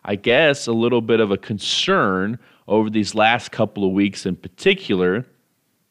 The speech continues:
with Bolding Beavers losing yet again, three in a row now. You have to wonder if your Land, does, does he start shaking the tree some more?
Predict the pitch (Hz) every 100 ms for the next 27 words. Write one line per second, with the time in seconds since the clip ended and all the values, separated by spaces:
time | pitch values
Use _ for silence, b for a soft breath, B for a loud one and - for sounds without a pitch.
0 | _ _ _ - 101 - 110 113 110 98
1 | 107 101 98 90 85 98 120 120 131 127
2 | - - 90 98 113 123 104 113 120 92
3 | 87 113 b b b b b _ - -
4 | - 98 107 127 143 127 90 95 95 113
5 | 127 123 101 85 85 85 92 b b b
6 | 92 107 123 - 113 123 127 117 107 110
7 | 98 110 123 101 95 104 58 95 92 85
8 | - - 90 92 - 104 - - - 117
9 | - 113 104 - 135 139 147 - 95 87
10 | 85 90